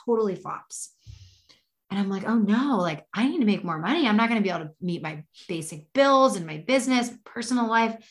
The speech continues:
Hey, I might need to raise my prices." It's like, "Yes,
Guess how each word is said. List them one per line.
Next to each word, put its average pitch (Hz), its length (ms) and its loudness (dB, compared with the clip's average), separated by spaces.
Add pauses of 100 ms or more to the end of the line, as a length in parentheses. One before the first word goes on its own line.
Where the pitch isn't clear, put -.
(340)
Hey, 392 120 -2
I 311 40 2
might 220 140 0
need 180 100 -4
to 170 60 -8
raise 175 160 -6
my 160 80 -8
prices." - 580 -8 (380)
It's - 100 -16
like, - 180 -20 (220)
"Yes, - 480 2